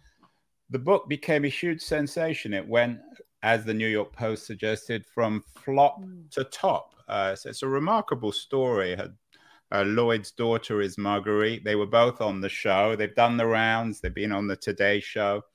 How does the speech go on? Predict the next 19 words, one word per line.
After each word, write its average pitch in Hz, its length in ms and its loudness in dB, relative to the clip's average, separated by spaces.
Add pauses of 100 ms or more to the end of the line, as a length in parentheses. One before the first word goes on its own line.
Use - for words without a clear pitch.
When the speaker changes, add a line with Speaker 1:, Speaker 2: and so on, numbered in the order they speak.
(760)
Speaker 1:
And 107 380 -2
this 135 180 -2
book - 280 0
has 123 120 0
transformed 127 1000 2
their 120 240 6
lives, 107 640 2
their 113 280 6
relationship. 101 840 0
It, 101 240 -12
it's 113 180 -8
quite 139 360 -4
a 117 40 -4
narrative. 110 640 0
It's, - 380 -10
uh, 101 240 0
it's 135 160 -8
the 165 100 -2
dream 127 760 2